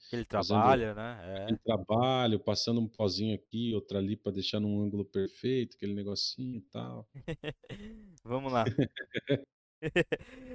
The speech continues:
Speaker 1: O primo do Aleph, é, você já teve algum,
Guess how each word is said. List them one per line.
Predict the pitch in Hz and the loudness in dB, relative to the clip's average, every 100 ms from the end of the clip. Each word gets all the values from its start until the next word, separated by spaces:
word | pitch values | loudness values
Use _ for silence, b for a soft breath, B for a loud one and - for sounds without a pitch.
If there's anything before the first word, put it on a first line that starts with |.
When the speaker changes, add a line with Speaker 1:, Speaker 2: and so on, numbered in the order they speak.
| 220 151 | -8 -4
Speaker 1:
O | 156 | -4
primo | - 185 226 | 2 2 4
do | 196 | 8
Aleph, | 143 131 151 156 - 107 _ b b | 10 10 8 6 0 -18 _ b b
é, | - 151 156 156 | 4 8 10 8
você | 170 | 6
já | 180 196 | 4 6
teve | 202 208 | 4 2
algum, | 185 196 185 | 0 -6 -10